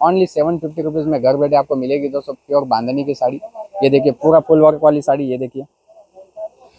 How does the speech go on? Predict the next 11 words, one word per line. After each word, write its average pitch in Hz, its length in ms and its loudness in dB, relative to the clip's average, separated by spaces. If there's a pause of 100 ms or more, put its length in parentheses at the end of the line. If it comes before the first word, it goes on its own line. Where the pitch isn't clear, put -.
(420)
ये 127 100 2
देखिए 107 240 0
इस 107 120 -6
type 101 120 -2
से 104 160 -18 (120)
पूरा 151 180 4
work 139 220 2
आएगा 135 200 4
साड़ी 131 240 -2
के 131 80 -4
अंदर। 123 220 -8